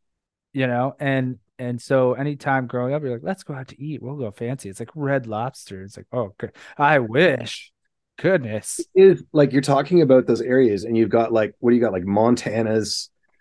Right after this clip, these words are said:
Speaker 2: and, like, like, Chili's and, and what's
Speaker 1: Oh,
Speaker 2: the other?
Speaker 1: yeah.
Speaker 2: And so
Speaker 1: Chili's,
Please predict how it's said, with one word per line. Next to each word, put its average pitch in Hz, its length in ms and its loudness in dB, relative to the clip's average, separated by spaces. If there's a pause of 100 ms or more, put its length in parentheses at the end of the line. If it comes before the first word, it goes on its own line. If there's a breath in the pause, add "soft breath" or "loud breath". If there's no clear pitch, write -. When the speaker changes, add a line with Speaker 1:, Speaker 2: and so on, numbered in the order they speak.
(100)
Speaker 2:
and, 104 380 -4
like, 101 260 -2 (160)
like, 104 280 -2
Chili's 127 640 6
and, 120 280 0
and 113 180 2
what's 127 140 4
Speaker 1:
Oh, 135 100 6
Speaker 2:
the 120 60 0
other? 117 120 2
Speaker 1:
yeah. - 120 -10 (200)
Speaker 2:
And - 720 0
so 160 40 6
Speaker 1:
Chili's, 139 180 8